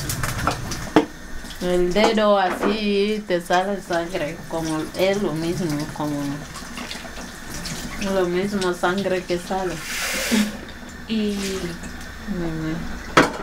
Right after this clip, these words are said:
Speaker 2: ¿Y s-, eras sola o había más niñas?
Speaker 1: Mucho, mucho. Casi veinticinco así. Sí.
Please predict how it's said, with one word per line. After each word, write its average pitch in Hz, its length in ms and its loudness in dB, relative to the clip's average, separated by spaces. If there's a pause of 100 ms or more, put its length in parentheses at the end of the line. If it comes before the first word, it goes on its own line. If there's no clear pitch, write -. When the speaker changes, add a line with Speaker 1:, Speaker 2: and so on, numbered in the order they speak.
(220)
Speaker 2:
¿Y 247 80 0
s-, - 180 0 (140)
eras - 320 4
sola 208 540 2 (120)
o 240 80 6
había 214 280 2
más - 260 6
niñas? 185 500 -8 (200)
Speaker 1:
Mucho, 214 680 6 (280)
mucho. 202 560 2 (880)
Casi 208 520 6
veinticinco 196 1120 4
así. 175 520 0 (960)
Sí. 180 180 0